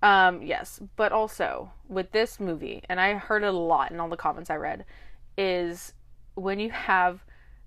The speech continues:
and maybe this wasn't intentional, but I feel like for Jeff and for all the writers and producers,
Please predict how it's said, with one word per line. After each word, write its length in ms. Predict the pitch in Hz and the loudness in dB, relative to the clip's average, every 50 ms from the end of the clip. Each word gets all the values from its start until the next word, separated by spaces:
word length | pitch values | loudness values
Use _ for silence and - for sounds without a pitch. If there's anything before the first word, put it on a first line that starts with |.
| - - | -10 0
and 160 | - 233 233 | 0 2 2
maybe 260 | 233 254 277 302 339 330 | 2 0 0 0 -2 0
this 260 | 277 269 277 - - | 0 -2 -4 -4 -6
wasn't 340 | 208 196 202 202 208 196 185 | -2 -2 0 0 0 -4 -4
intentional, 640 | 180 180 - - 190 180 180 - - 214 214 220 | -4 -6 -6 -6 -6 -6 -6 -8 -8 -6 -6 -6
but 140 | 208 202 185 | -4 0 0
I 100 | 180 180 | 0 0
feel 220 | 180 - 196 190 202 | 0 0 -2 0 0
like 320 | 214 214 220 214 - - - - - - - - | 2 0 0 -2 -4 -12 -18 -18 -18 -18 -18 -18
for 180 | - - 185 180 | -8 -6 -6 -6
Jeff 360 | 175 180 170 170 175 175 - | -2 0 2 2 2 0 -4
and 100 | 170 170 | -12 -6
for 120 | - 170 | -4 -2
all 80 | 170 175 | -2 -2
the 80 | 180 | -2
writers 340 | 175 170 156 156 160 160 160 - | -2 -2 -2 0 0 -2 -6 -8
and 80 | 165 | -12
producers, 500 | 165 - 165 156 151 - 170 170 170 - | -12 -10 -10 -10 -8 -8 -8 -8 -8 -10